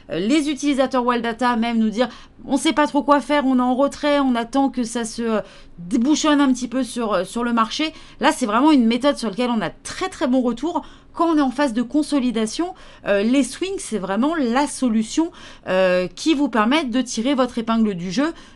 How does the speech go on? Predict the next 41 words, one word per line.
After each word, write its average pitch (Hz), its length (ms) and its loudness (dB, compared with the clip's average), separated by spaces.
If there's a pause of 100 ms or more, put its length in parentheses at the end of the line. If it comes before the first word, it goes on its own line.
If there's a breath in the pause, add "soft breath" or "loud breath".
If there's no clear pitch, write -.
(100 loud breath)
de 233 240 0
détecter 269 560 -2
de 226 60 4
nouvelles 220 340 0
opportunités, 208 760 -4 (280 loud breath)
de 240 260 2
sortir 277 480 0
au 240 80 2
meilleur 175 320 0
moment, 247 320 0
de 220 140 2
rentrer 269 420 0
au 269 60 4
meilleur 208 300 0
moment 208 220 -2
également. 202 420 0 (320 loud breath)
Et 233 100 4
n'oubliez 233 340 4
pas 320 160 -2
que 320 80 -8
vous 226 140 -4
avez 233 360 0 (320 loud breath)
dans 208 140 0
cette 330 300 -2
méthode, 262 500 0 (320 loud breath)
euh, 165 240 0
le 262 260 4
stop 277 600 0
qui - 180 -4
vous 220 300 0
est 254 80 0
proposé, 262 840 -2 (340 loud breath)
euh, 160 220 -2
par 269 200 2
la 254 140 2
T-Expert 233 640 -2 (180 loud breath)
et 208 80 -6
qui 214 140 -8
permet 220 260 0
de 247 100 0
protéger, 254 680 -2